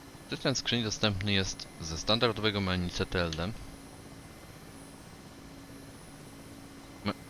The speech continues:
pod opcją Manage Crates. Aby uzyskać skrzynie, które są konieczne do budowy takich systemów, wybieramy opcję Get Crates.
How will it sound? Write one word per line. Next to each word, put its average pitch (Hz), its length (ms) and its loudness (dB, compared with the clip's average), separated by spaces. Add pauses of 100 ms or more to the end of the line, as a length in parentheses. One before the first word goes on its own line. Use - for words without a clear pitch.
(240)
pod 127 140 8
opcją 101 280 6
Manage 92 420 4
Crates. - 500 2 (760)
Aby 92 260 4
uzyskać 117 500 -2
skrzynie, 90 420 0 (220)
które 78 200 -6
są 85 180 -2
konieczne 90 420 2
do 80 80 0
budowy 80 280 2
takich - 280 -6
systemów, 92 500 -2 (300)
wybieramy 92 300 4
opcję 87 260 0
Get - 280 6
Crates. - 420 4